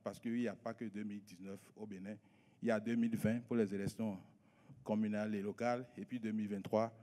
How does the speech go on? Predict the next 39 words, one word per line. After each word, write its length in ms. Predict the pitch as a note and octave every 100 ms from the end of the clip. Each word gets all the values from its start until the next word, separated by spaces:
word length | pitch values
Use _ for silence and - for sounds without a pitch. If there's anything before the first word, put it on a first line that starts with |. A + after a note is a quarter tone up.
| - - _
pour 320 | - A2 A#2 A2 - -
d'autres 240 | - A2+ G2+
élections 300 | G2 F#2 G2+
législatives. 480 | G2 - E2 - F2 _ - - - - _
Ce 160 | - C#3+
que 160 | F#3
je 80 | E3+
voudrais 300 | C3+ B2+ C3
dire 140 | A#2 A2
de 80 | G#2+
façon 420 | A#2+ A2 A2+ A#2
générale, 440 | G#2 F#2+ F#2+ F2+ - C3 - - - - -
c'est 140 | -
que 100 | A2
notre 220 | D3+ C#3 C#3+
problème 340 | C3+ B2+ C3+
a 80 | C3+
commencé 680 | C3+ A#2+ A2 G#2+ C3 B2+ C3 - - - _ _ _ -
par, 300 | C3+ C3+ C#3 C3+
euh, 200 | C#3 C3+
le 120 | G#2+
fait 320 | G2 C#3 C3+
que 220 | C3+ C#3 C#3
le 120 | A2
calendrier 380 | A#2+ A2+ A#2 C3
électoral 540 | G#2+ - G2+ A2 A#2+ A#2+ - _ _ -
n'ait 120 | G2+
pas 120 | G2+ B2
été 200 | A2+ B2
en 80 |
cohérence 600 | A2 - A2+ A#2 A2+ - - - - - - -
avec 280 | G2 G#2+ B2
les 100 | G2+
lois 320 | G2 G#2 A2 - - _ _ _ -
que 80 |
nous 160 | A#2+ G#2
avons 200 | G2 A2
prises 280 | G#2+ A2+ G#2+
nous-mêmes. 440 | G2 G#2 G#2+ F2+